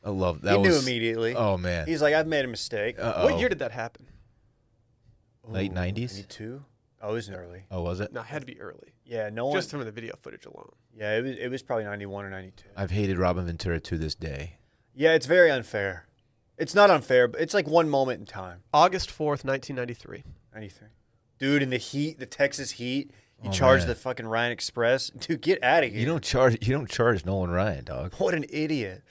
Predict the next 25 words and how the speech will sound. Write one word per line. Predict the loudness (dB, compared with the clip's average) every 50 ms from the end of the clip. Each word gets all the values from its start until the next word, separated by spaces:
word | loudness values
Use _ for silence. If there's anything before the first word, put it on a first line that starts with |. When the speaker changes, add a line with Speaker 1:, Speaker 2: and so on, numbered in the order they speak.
| _ -6
Speaker 1:
No | -2 0
one | 2 2
ever | 2 2
did | 2 0 2
that | 4 4 4 4
after | 2 0 -2 -2
that. | -2 -2 -2 -2 -4 -6
Speaker 2:
Ah. | -6 -6 -6 -8 -10 -12 -12 -14 -14 -16 -18 -20 -20 -20 _ _ _ _ _ _ _ _ _ _ _ _ _ -14
Speaker 1:
I | -12
don't, | -12 -12 -12
I | -12 -12
don't | -12 -12 -12
think | -10 -8 -6
Speaker 2:
Anybody | -2 0 2 2 2
Speaker 1:
anyway. | 2 0
Speaker 2:
ever, | -2 -4
do | -2
you | -2
ever | -2 -2
charge | -2 0 2 2 2 0
a | -2
mound? | -4 -4 -4 -4 -6 -10 -12 _ _ _ _ _ -4
Speaker 1:
No, | -2
hell | -2 0 0 0 0 0 0
no. | 0 0 -2 -2 -4 -6